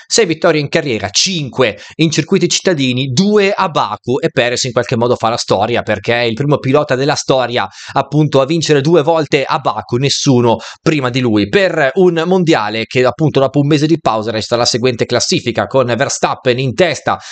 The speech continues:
con novantatré punti, sei soltanto di vantaggio su Sergio Perez, che di fatto fa la seconda vittoria in quattro gare. Nella, eh, Rio di Marcia, diciamo, del messicano c'è questo quinto posto di Melbourne che è un po' deleterio, ma comunque un po' compensato dal giro veloce,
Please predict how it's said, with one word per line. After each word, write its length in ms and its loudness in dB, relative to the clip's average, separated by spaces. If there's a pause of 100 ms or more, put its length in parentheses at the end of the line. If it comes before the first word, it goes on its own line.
(100)
con 220 4
novantatré 720 2
punti, 500 0
sei 220 2
soltanto 560 -2
di 100 0
vantaggio 600 0
su 300 0
Sergio 340 0
Perez, 380 -2
che 100 -2
di 120 -2
fatto 320 -6
fa 100 0
la 80 -2
seconda 320 0
vittoria 500 0 (220)
in 340 2
quattro 420 0
gare. 440 0
Nella, 420 0 (220)
eh, 240 0
Rio 340 4
di 100 2
Marcia, 360 -2
diciamo, 260 0
del 140 0
messicano 500 0
c'è 140 -2
questo 260 0
quinto 380 2
posto 440 0
di 120 0
Melbourne 640 0 (220)
che 140 2
è 40 0
un 140 0
po' 160 2
deleterio, 560 0
ma 100 -2
comunque 420 2
un 100 0
po' 120 2
compensato 380 -4
dal 100 4
giro 220 2
veloce, 400 0